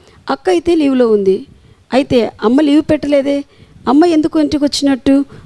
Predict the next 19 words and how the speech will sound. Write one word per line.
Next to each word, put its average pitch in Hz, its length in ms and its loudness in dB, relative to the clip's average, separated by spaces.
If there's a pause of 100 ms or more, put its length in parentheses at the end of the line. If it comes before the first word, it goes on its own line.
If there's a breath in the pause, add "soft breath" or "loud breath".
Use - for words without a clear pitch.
(100)
అని 247 120 2
ఆలోచిస్తున్న 240 680 -2
నాతో, 214 500 -2 (400 soft breath)
"అమ్మ 294 180 2
ఎక్కడి 302 320 0
నుంచి 294 240 -2
వస్తున్నావు?" 233 640 0
అని 220 100 2
అడిగింది. 185 460 0 (500 soft breath)
అప్పటికే 269 520 -4
ఫ్రస్ట్రేషన్తో 240 800 -2
ఉన్న 202 180 2
నేను, 240 420 0 (320 soft breath)
"ఎక్కడి 311 300 -2
నుంచి 320 180 0
అయితేనే, 302 480 0 (540 soft breath)
ఎక్కడికి 277 360 -2
వెళ్ళకూడదా?" 226 560 0
అన్నాను. 214 440 0